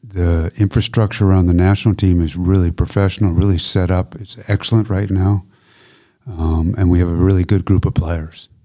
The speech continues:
And, um, it'll be up to myself and our coaching staff and,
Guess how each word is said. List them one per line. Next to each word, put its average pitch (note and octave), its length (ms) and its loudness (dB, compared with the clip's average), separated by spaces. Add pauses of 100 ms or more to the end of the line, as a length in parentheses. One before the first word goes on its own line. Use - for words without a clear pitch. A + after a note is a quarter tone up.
(160)
And, E2+ 480 -4
um, E2 460 -2 (720)
it'll G2+ 100 -4
be F#2 160 4
up F#2+ 140 0
to F#2 100 -2
myself G2+ 640 0
and F2+ 100 2
our E2 80 -4
coaching G2+ 380 0
staff G#2+ 640 -2
and, F2 680 -6